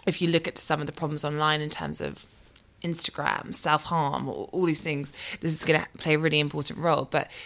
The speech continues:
because part of it is addressing harms, a section which is, you know, legal but harmful, there's this big grey area, which is you can say, and, and obviously there are attempts to do this, what the bill is, um,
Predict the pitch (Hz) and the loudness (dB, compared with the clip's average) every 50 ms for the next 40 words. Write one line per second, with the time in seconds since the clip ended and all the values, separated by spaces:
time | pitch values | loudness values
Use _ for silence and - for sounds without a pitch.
0 | - - - 185 - 214 202 - - - 185 185 185 180 - - 151 - - - | -10 -6 -2 2 4 4 4 2 0 2 4 4 4 4 4 2 0 0 0 0
1 | - - - - - - - 143 147 151 - - - - 151 147 151 - - _ | 0 0 0 -2 -4 -4 -4 -4 -2 -2 -2 -2 -2 -2 -2 -2 -4 -6 -8 _
2 | - - 165 170 - 151 147 151 151 - - - _ - - - 156 - 170 - | -10 -8 -4 0 2 2 2 2 0 -4 -6 -8 _ -8 -4 -2 0 2 0 0
3 | - - - 139 151 - 147 156 170 160 143 156 160 160 165 156 143 156 139 - | 0 -2 -4 -4 -4 -4 -2 0 2 2 2 2 2 0 0 0 0 0 0 -2
4 | - - - 160 160 165 165 160 151 - - - - - - - - - - - | -2 -4 -2 2 2 2 2 2 -2 -4 -6 -8 -8 -8 -8 -8 -10 -12 -8 -6
5 | - - - 180 147 - - 185 180 165 - - - 175 170 170 170 151 147 - | -4 -2 0 0 0 0 4 4 4 4 4 0 2 4 6 8 8 8 8 6
6 | - - 62 - - - - - - - - - - - - - 160 160 165 175 | 4 2 2 2 2 2 0 -2 -8 -14 -14 -12 -6 -4 0 2 2 2 2 2
7 | 170 180 170 165 - - - 196 180 175 160 151 151 - - - - - - - | 2 0 0 0 -2 0 2 6 8 8 8 6 6 2 -2 -2 -4 -4 -4 -4
8 | - 156 151 147 - - 160 151 143 139 139 - 151 143 147 - - - 160 151 | -2 -2 -2 0 -2 -2 0 2 2 2 0 -2 -4 -6 -6 -6 -4 -2 0 0
9 | - 131 139 - - - 147 143 143 - - - 147 139 139 139 139 160 - 147 | 0 0 -2 -4 -4 -4 -4 -4 -4 -4 -4 -4 -2 -2 0 -2 -2 -2 -2 -2
10 | 139 143 143 143 - - - - - - - - | 0 0 0 -2 -4 -8 -10 -8 -6 -4 -4 -4